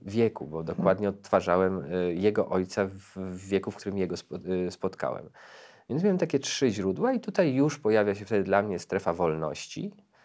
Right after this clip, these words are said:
Speaker 1: E, robiąc film fabularny, nie robię, y, dokumentu historycznego, zresztą dokument też już zmienia rzeczywistość,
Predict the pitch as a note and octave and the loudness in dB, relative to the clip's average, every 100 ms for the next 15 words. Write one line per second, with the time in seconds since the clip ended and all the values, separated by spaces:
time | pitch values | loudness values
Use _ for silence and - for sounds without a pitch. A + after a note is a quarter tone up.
0 | _ _ _ - G2+ G#2 A2 G2+ _ _ | _ _ _ -6 -2 0 0 -4 _ _
1 | _ _ _ - A2+ G2 E2+ E2 - G#2+ | _ _ _ 2 4 4 0 -2 -4 -4
2 | G#2 F#2+ G2+ G2+ F#2 E2+ C2+ - _ _ | 0 2 4 6 4 0 -6 -10 _ _
3 | _ F#2 A2+ F3 A#2 F2 - C2+ F#2 F2 | _ -6 -2 0 2 0 -2 -2 -2 0
4 | F2+ - F2+ D2+ C#2+ - E2 - E2 E2 | -4 -4 -4 -4 -6 -8 -10 -8 -8 -6
5 | E2 D#2+ C#2 D2+ G2 - F2 E2 F2 D#2+ | -6 -8 -12 -8 -8 -6 -8 -8 -6 -4
6 | - F#2 E2 D#2+ E2 C#2+ C#2+ C#2 E2 - | -2 -2 -4 -6 -6 -6 -6 -10 -12 -12
7 | - - - C3+ - | -14 -10 -6 -6 -8